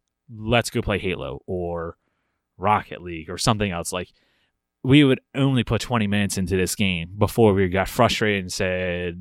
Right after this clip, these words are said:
"We're done, and let's go, and let's go do something fun," or just <laughs> we play our own games by ourselves and just sit there and talk. Um,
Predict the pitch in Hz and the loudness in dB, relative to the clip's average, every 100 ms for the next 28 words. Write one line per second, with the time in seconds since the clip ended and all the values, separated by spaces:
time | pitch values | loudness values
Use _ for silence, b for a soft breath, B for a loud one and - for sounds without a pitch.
0 | 92 104 98 92 90 B B B 110 110 | 0 2 2 0 -2 B B B 4 4
1 | - 104 104 107 - 95 90 90 85 - | 4 0 2 0 2 0 0 -4 -8 -6
2 | 95 76 82 90 156 147 131 127 104 110 | -2 -2 -4 -4 4 6 6 2 -2 -2
3 | 92 - _ 127 113 - 117 117 - 127 | -2 -6 _ 0 2 2 2 2 2 0
4 | 117 107 110 104 101 101 98 - 135 101 | -2 -2 -2 0 2 2 2 2 4 4
5 | 101 107 92 92 98 98 87 82 98 69 | 0 -4 -4 -2 -2 -2 -4 -4 -4 -4
6 | - _ _ _ _ _ _ _ _ _ | -8 _ _ _ _ _ _ _ _ _
7 | _ _ _ _ _ - 113 104 95 80 | _ _ _ _ _ 2 4 4 2 -2
8 | 82 | -10